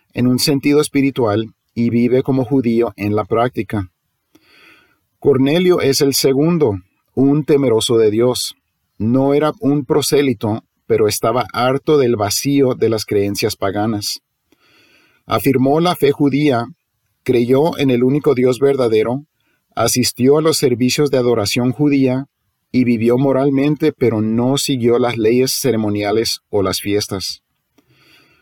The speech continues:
Más tarde, cuando Pablo visitaría ciudades gentiles,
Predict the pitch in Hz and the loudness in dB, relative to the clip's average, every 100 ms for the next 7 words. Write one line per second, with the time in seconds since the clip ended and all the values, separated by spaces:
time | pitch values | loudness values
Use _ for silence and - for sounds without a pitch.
0 | _ - 135 151 160 151 156 165 151 127 | _ -4 -2 0 0 0 2 0 0 0
1 | 117 123 127 139 147 131 120 113 107 120 | 0 0 0 2 2 0 -2 -2 -2 2
2 | 139 143 - 127 117 117 139 139 123 107 | 2 0 -2 0 0 2 0 0 -4 -4
3 | 156 160 113 104 - | -2 0 0 0 -6